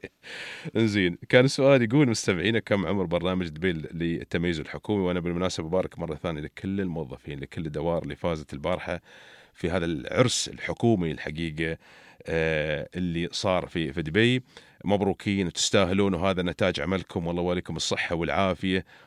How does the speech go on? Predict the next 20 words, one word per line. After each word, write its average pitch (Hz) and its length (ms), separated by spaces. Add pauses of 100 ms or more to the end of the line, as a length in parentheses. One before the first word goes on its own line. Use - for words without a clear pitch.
وفالكم 92 540
دائمًا 90 340
التوفيق 85 580
والتميز 85 800
والنجاح 85 1120
والريادة. 67 600 (480)
السؤال 147 300
كان 131 160
يقول: 131 200
كم 117 280
عمر 120 200
برنامج 98 400
دبي 90 200
للتميز 90 380
الحكومي؟ 135 440
الإجابة 104 280
الصحيحة 107 840 (260)
سبعة 85 360
وعشرين 104 400
سنة. 64 280